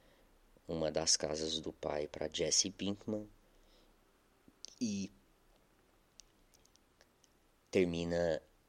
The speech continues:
se apaixonando por ele e voltando ao vício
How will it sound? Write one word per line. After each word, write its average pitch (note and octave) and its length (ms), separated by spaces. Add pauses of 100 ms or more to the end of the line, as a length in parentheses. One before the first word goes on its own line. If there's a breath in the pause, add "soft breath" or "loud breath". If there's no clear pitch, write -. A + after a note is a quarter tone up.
(140)
se - 160
apaixonando E2 600
por G2 200
ele F#2+ 520 (840 soft breath)
e G2+ 100
voltando G2+ 960 (500)
ao F2+ 200
vício F2 600